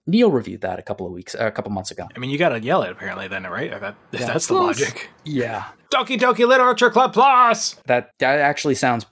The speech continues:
Speaker 1: just right. You, I think you hit the right tone there.
Speaker 2: <laughs> I mean, I think I need to have a lot more anime schoolgirl, but otherwise, yeah.
Speaker 1: <laughs>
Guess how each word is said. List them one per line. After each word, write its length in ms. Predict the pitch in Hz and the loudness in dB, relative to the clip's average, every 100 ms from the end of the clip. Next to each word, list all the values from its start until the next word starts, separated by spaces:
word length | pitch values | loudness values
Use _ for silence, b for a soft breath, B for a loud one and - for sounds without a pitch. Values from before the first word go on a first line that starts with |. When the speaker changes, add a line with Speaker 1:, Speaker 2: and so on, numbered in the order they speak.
| - | -8
Speaker 1:
just 180 | 131 | -6
right. 240 | 117 101 98 | -4 -4 -6
You, 120 | 110 113 | -6 -4
I 120 | 123 | -2
think 160 | 143 | -2
you 80 | 131 | -6
hit 100 | 131 | -6
the 60 | 113 | -4
right 200 | 117 110 | -4 -4
tone 300 | - 104 95 | -6 -6 -6
there. 220 | 92 87 | -12 -14
Speaker 2:
<laughs> 1200 | - - 190 - 196 - 175 - 160 147 - - - | -12 -4 -4 -2 -4 -2 -6 -4 -8 -8 -14 -16 -6
I 80 | 143 | -2
mean, 420 | 156 151 147 123 B B B | 0 0 -4 -8 B B B
I 140 | - 135 | -4 -2
think 220 | 175 160 | 0 0
I 80 | 156 | 0
need 140 | 156 | 0
to 40 | |
have 140 | 139 139 | 0 0
a 40 | |
lot 160 | 135 135 | 0 0
more 120 | 131 | -2
anime 300 | 123 127 117 | -4 -4 -2
schoolgirl, 500 | - 135 120 104 95 - | -2 -2 -4 -4 -6 -6
but 100 | 110 | -6
otherwise, 320 | 107 95 92 | -6 -6 -8
yeah. 140 | 95 | -12
Speaker 1:
<laughs> 40 | - | -12